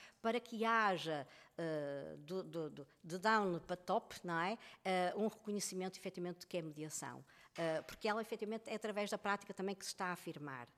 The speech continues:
Depois também dizer que, eh, eh, em relação a, a, a, depois falas estas partes, está bem? Ehm, em relação à abertura das instituições para o Código das Formações,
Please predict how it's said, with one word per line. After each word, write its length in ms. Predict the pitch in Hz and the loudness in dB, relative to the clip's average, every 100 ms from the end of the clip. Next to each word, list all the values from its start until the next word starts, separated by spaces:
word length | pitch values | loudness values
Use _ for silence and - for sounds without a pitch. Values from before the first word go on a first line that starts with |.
| - - - 185 | -20 -20 -20 -12
Depois 460 | 220 - 220 185 | -12 -2 0 0
também 520 | - 196 190 180 151 - | -2 0 2 2 0 -6
dizer 500 | 170 196 175 202 190 190 - | -4 -4 2 2 2 -2 -10
que, 380 | 196 190 160 - - - - - | -2 -2 -2 -6 -16 -20 -8 4
eh, 1300 | 190 175 165 151 143 135 135 73 71 - - - - - - - - _ _ _ _ - | 6 8 8 6 4 2 0 -2 -4 -6 -8 -12 -12 -12 -12 -14 -20 _ _ _ _ -10
eh, 380 | 208 78 78 - - _ _ _ _ _ | -8 -6 -8 -12 -20 _ _ _ _ _
em 100 | 208 | -4
relação 300 | 202 208 226 | -2 2 6
a, 140 | 196 185 | 8 6
a, 260 | 180 - 165 | 4 2 0
a, 40 | |
depois 240 | - 196 | -2 -6
falas 400 | - - 156 151 | -8 -10 -10 -8
estas 280 | 156 - 160 | -10 -10 -12
partes, 340 | - 165 208 - | -8 -6 -6 -8
está 140 | 170 | -6
bem? 200 | 160 196 - - - - | -4 -6 -8 -16 -14 0
Ehm, 1400 | 190 185 170 165 160 156 160 156 151 147 151 147 156 160 - - _ _ | 6 6 6 6 2 0 -2 -2 -4 -4 -6 -6 -10 -12 -16 -20 _ _
em 80 | 240 | 2
relação 260 | 233 247 262 | 4 6 6
à 40 | |
abertura 560 | 247 240 - 262 254 254 | 6 4 0 2 6 6
das 240 | 240 226 | 6 4
instituições 460 | 233 233 214 247 233 | 0 -4 -4 -2 0
para 140 | 247 | 2
o 40 | |
Código 340 | - 233 226 202 | 4 2 2 0
das 140 | 220 | -2
Formações, 640 | - 202 196 180 160 151 | -2 -2 -2 -2 -4 -8